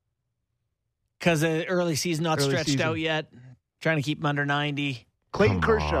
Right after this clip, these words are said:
Speaker 3: on.
Speaker 2: Is that not?
Speaker 1: Analytics.
Speaker 2: That honestly makes me s-, sad and sick at the same time. That upsets
Speaker 3: You got a
Speaker 2: me
Speaker 3: chance
Speaker 2: deeply. He's never had
Speaker 3: for
Speaker 2: one.
Speaker 3: history.
Speaker 2: I mean, it's a no-hitter, whatever. He's had a no-hitter before.
Speaker 3: But a perfect game.
Speaker 2: A perfect game. Seven innings.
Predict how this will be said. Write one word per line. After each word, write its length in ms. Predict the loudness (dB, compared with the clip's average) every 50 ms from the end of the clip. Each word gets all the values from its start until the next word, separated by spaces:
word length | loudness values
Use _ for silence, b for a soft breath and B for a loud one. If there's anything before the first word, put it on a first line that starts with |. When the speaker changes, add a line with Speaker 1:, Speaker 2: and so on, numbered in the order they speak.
| 0 0 -2
Speaker 3:
on. 240 | -2 -4 -4 -6 -8 -12 -16 _ _ _ _ _ _ _ _ _ _ _ _ _ _ _ -2
Speaker 2:
Is 80 | 0 2
that 200 | 2 2 2 2
not? 280 | 0 0 0 0 -4 -8 _ _ _
Speaker 1:
Analytics. 280 | -2 0 2 2 2 2 0 -2
Speaker 2:
That 20 | 0
honestly 400 | 0 0 0 0 -2 -2 -2 0
makes 260 | 0 0 -2 -2 -4
me 260 | -6 -6 -6 -6 -8 -12 _ -18
s-, 200 | -18 -18 -18 -20 _ _ _ -4
sad 360 | 0 2 2 2 2 0 -2
and 160 | -4 -6 -4
sick 240 | -4 -4 -4 -4 -6
at 80 | -10
the 60 | -8 -6
same 200 | -6 -6 -4 -4
time. 240 | -4 -4 -6 -4 -2
That 120 | 0 0
upsets 300 | 0 -2 -2 0 0 0
Speaker 3:
You 60 | 2
got 60 | 0 0
a 40 |
Speaker 2:
me 60 | -2 -2
Speaker 3:
chance 400 | 0 2 2 2 2 0 -2 -4
Speaker 2:
deeply. 80 | -8 -12 _ _ _ _ _ _ _ _ _ _ _ _
He's 120 | 0 2
never 140 | 4 4 4
had 160 | 4 2 2
Speaker 3:
for 60 | 0 0
Speaker 2:
one. 100 | 0 0
Speaker 3:
history. 580 | 0 0 -2 -2 -4 0 0 2 2 0 0 -2
Speaker 2:
I 40 |
mean, 100 | -4 -4
it's 80 | -2 -2
a 60 | 0
no-hitter, 460 | 2 2 2 2 2 0 0 0 -2 0
whatever. 280 | 0 0 0 0 0
He's 120 | -2 -2 0
had 160 | 0 0 0
a 20 |
no-hitter 360 | 0 0 0 0 0 0 0 -2
before. 260 | -4 -6 -6 -2 0
Speaker 3:
But 100 | 0 0
a 40 | 2
perfect 320 | 0 0 0 0 0 0
game. 200 | 0 -2 -2 -2 -4
Speaker 2:
A 60 | -4
perfect 460 | -2 0 0 2 0 0 0 -2 -2
game. 260 | 0 0 0 0 -2
Seven 360 | -6 -6 -2 0 0 2 2 0
innings. 460 | 0 0 -2 -4 -8 -12 -14 -16